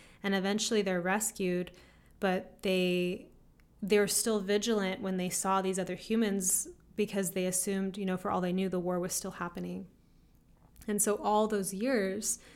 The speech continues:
they were still on guard because they hadn't actually gotten the intel that the war or the original threat that they were designed to be participating and protecting, um, was over.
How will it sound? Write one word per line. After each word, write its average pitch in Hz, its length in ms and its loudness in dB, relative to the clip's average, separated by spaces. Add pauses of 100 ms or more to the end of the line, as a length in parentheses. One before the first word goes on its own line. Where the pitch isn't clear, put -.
(280)
they 214 120 6
were 214 140 4
still 208 260 2
on 190 180 0
guard 190 380 2
because 196 200 -4
they 185 100 2
hadn't 180 340 -2
actually 185 340 -4
gotten 185 300 -2
the 175 80 -4
intel 220 500 2
that 180 160 -4
the 180 80 -2
war 190 420 0
or 185 80 0
the 180 140 0
original 180 420 0
threat 190 520 -2 (420)
that 190 200 -4
they 190 120 2
were 185 160 0
designed 180 540 0
to - 180 -6
be 180 140 -4
participating 180 880 -4
and 175 160 -4
protecting, 185 680 -2 (600)
um, 190 400 2
was 185 160 0
over. - 380 -4